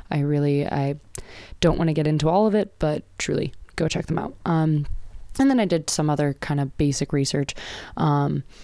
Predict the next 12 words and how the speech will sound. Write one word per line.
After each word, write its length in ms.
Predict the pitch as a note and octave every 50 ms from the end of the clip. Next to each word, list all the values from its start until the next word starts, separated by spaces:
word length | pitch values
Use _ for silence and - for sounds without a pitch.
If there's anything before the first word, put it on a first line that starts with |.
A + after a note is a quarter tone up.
| - - - - - - - - -
uh, 240 | - C#3+ C#3 C#3+ C#3+
that 160 | D3 D3+ C#3+
I 60 | D3
got 280 | C#3+ D#3 C#3+ C#3 - -
from 300 | - - D3 C#3+ D3 C#3
the 260 | D3 C#3+ C#3+ C#3+ D3
National 640 | D3+ D3+ D3+ D3 D3 D3 - F#3 E3 - - - D3 - - -
Wildlife 380 | - - - F#3+ - - -
Federation. 680 | - - - - - - F3 - - - D#3 D3+ - - -
Um, 320 | - F3 E3 E3 E3 E3 E3
but 320 | - - E3 D#3+ D#3+ -
so 460 | - - - E3 D#3 D#3 D#3+ E3 G#3